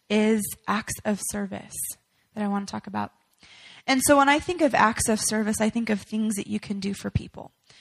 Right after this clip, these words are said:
Um, I have, my love language, if it were to be acts of service, would be,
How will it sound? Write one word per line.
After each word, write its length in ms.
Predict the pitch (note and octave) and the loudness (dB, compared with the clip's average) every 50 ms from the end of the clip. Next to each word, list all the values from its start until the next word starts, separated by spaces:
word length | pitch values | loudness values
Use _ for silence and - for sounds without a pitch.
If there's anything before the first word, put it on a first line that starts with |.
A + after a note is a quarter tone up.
| - - - - - - | -20 -20 -20 -20 -8 0
Um, 360 | - G#3 G3 G3 G3+ G#3 G3+ _ _ _ _ _ - | 0 2 2 0 -4 -12 -16 _ _ _ _ _ 2
I 240 | - G#3+ A3+ B3 C4 | 4 4 4 4 2
have, 420 | A#3 A3+ G#3+ G3+ G3+ F#3+ - - _ | 2 2 2 2 2 0 -6 -20 _
my 180 | - G#3 G#3 G#3 | -2 0 2 2
love 240 | A3+ A#3 A3 G#3 F#3+ | 4 4 2 2 2
language, 400 | G3 G3 G3 G3 G3 G3 - - | 0 0 0 2 0 0 0 -2
if 100 | G3 - | -8 -6
it 80 | - | -6
were 140 | - G3+ G3+ | -4 -4 -4
to 80 | F#3 F#3+ | -4 -2
be 160 | - G3 - | -4 -4 -4
acts 300 | - G3 G3 - - - | -4 -6 -6 -6 -4 -6
of 80 | F#3+ F#3 | -4 -4
service, 360 | - - G3 F#3+ F#3 G3 F#3+ - | -4 -6 -6 -6 -6 -6 -8 -8
would 140 | - F#3+ F#3 | -8 -10 -10
be, 240 | - G3 F#3+ F#3+ F3+ | -8 -6 -6 -6 -8